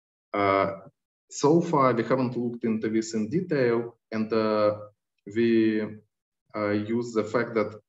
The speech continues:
uh, in centrosymmetric environment, uh, basically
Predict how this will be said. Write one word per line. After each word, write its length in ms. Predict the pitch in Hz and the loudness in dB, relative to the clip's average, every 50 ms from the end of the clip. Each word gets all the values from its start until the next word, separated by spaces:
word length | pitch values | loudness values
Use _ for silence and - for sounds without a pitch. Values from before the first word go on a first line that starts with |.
| - | -2
uh, 220 | 104 104 104 101 101 | 0 0 2 0 0
in 100 | 110 113 | 0 -2
centrosymmetric 800 | 113 - 123 117 113 113 107 - - 123 160 - - 156 139 - | -2 -2 -2 -4 -4 -4 -6 -6 -4 -4 -4 -4 -4 -4 -6 -4
environment, 640 | 131 120 113 117 113 110 104 104 101 98 95 101 98 101 - _ _ _ _ _ _ _ _ _ _ _ _ _ _ _ _ _ _ _ - | -4 -2 0 0 0 0 -2 -2 -4 -4 -4 -6 -8 -10 -16 _ _ _ _ _ _ _ _ _ _ _ _ _ _ _ _ _ _ _ -2
uh, 300 | 104 104 101 101 98 95 | -2 0 2 2 2 2
basically 840 | 95 117 117 113 - 113 - 120 110 107 104 104 104 101 - - | 4 2 2 2 2 -2 -2 0 2 4 4 4 4 2 -2 -10